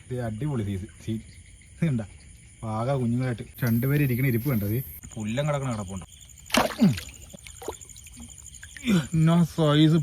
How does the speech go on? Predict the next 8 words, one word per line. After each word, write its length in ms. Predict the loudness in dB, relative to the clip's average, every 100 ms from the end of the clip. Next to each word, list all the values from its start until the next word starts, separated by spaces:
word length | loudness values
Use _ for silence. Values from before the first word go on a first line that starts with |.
| 2
പുലിയാന്ന് 280 | 2 4 4
നോക്കിയേ. 240 | 4 2 4
ഓ, 20 | 6 8
ഓടി 140 | 6 6
വരാം 120 | 4 2
കാട്ടിൽ. 360 | 0 -2 -2 -6 -12 -20 -20 -20 -20 -6
കാടിനകത്തെ 680 | -2 0 0 0 0 -2 -6 -8 -18 -20 -20 -20 -20 -16
കുറേ 260 | -10 -4